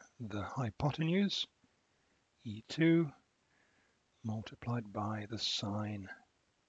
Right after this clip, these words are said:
of fifty-three point one three. And E two in the Y direction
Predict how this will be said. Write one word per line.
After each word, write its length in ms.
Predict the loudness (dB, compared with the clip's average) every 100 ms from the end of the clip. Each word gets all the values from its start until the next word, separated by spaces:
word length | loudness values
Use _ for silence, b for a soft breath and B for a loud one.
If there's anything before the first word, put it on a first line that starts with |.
| _ _ _ _ _ _ _ _ _ _ -10
of 180 | -8 -6 -8 -12 _ _ 2 10
fifty-three 760 | 12 12 12 -6 -4 -4 -8 -16 _ _ _ _ _ _ _ _ _ -12
point 140 | -10 -8
one 180 | -8 -10 -6
three. 260 | 2 2 2 _ _ _ _ _ _ _ _ _ _ _ _ _ -20 _ _ b b b b b b b b _ _
And 500 | -2 0 2 0 -2 -4 B B B B _ _ _ _ _ _ _ _ _
E 260 | -6 -4 -4 -4
two 540 | -6 0 0 0 -2 -4 -6
in 160 | -6 -4
the 100 | -6
Y 300 | -2 2 2
direction 580 | 2 0 0 2 2